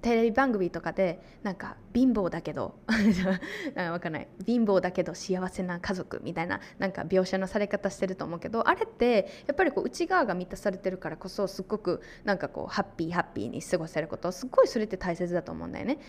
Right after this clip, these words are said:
別にそのお金持ちになることを目指したらダメっていうことじゃなくて、全然目指してください。それ可能だと思います。だけど、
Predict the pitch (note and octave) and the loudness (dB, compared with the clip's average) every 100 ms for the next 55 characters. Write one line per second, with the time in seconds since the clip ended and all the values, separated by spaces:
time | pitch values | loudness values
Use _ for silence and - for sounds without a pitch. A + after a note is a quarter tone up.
0 | - - - - B3+ B3+ F4 A#4 A#3 G#3+ | -20 -20 -20 0 2 2 0 0 0 -2
1 | - - F4+ A4 - A3+ A3+ A3+ G3 - | -2 -2 0 0 0 -2 0 -2 -2 -4
2 | F#3 A3 B3 G#3+ F#3 G3+ F#3+ - F#3+ F#3+ | -4 -4 -2 -2 -2 -2 -2 -4 -2 -2
3 | G3 A3+ F3+ E3+ D#3+ F#3 E3 F3 E3+ F#3+ | -2 -2 -2 -2 -4 -4 -2 0 0 0
4 | G3 A3+ G3+ E3+ - F3 F#3 F#3 - - | 2 4 4 0 0 2 2 0 -6 -10
5 | - F#3 F3+ - E3 F3 E3+ D#3 D3+ D3+ | -4 -2 0 -2 -2 -2 -4 -6 -4 -2
6 | D#3 - - - - - C4 C4 A3 D4+ | -4 -6 -20 -20 -20 -10 -6 -2 4 4
7 | C4 | 4